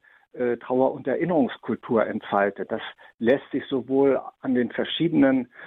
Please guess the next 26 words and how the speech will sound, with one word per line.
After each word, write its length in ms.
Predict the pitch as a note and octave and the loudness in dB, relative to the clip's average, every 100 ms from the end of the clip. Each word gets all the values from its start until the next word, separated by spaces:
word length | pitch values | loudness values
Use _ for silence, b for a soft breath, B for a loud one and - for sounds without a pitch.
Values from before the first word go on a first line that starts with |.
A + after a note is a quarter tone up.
| B | B
neuen 440 | C3+ B2 B2 B2 | 0 2 2 0
Grabarten 680 | A#2 A2+ B2+ - B2+ B2+ A#2 | -2 -4 -4 0 0 0 -6
auf 200 | A2 A2+ | -8 -8
den 240 | - G#2 F#2 | -8 -10 -10
Friedhöfen 640 | - C#3 - F3 F3 E3+ | -6 -6 -2 -2 -2 -4
festmachen, 560 | - D3 - D3+ - C3+ | -4 -4 -2 -4 0 0
aber 300 | C3 D#3+ - | 2 0 0
auch 280 | C#3 C#3 - | 0 -2 -8
und 200 | A#2+ A2+ | -10 -8
nicht 160 | - - | -10 -10
zuletzt 420 | A#2 A2+ C#3 - | -2 -2 -2 -6
im 220 | C3 B2 B2+ | -4 -2 -2
öffentlichen 560 | B2+ - A#2+ B2 B2 | -4 -2 -2 0 0
Raum. 400 | G#2+ D3 C#3 A2 B B B | 4 2 2 -4 B B B
Wenn 180 | - B2 | -6 -4
Sie 100 | C3+ | -2
beispielsweise 800 | A#2+ A#2 - C3 - A2+ A#2 B2+ | -2 -2 -4 -12 -2 0 0 0
an 200 | A#2+ A2+ | -2 -2
die 220 | A#2 G#2+ B B | -2 -2 B B
immer 260 | C#3+ B2+ A#2 | -2 0 -2
zahlreicheren 920 | - A#2+ C3+ B2 B2 C#3 B2+ A#2+ A2+ b b - | -2 0 0 0 -2 -2 -2 -4 -6 b b -4
Unfallkreuze 920 | D#3 - C#3+ B2 - B2 B2+ - B2+ | -4 2 2 2 0 -2 -2 -2 -4
am 140 | A#2+ | -4
Straßenrand 840 | - - A#2 E3+ - A#2+ A2 G#2 A#2 | -6 -4 0 0 -2 -2 -2 -2 -6
denken 340 | A2 - A#2 | -10 -8 -4
oder 460 | C3+ C3+ A#2+ A2+ | 2 4 6 4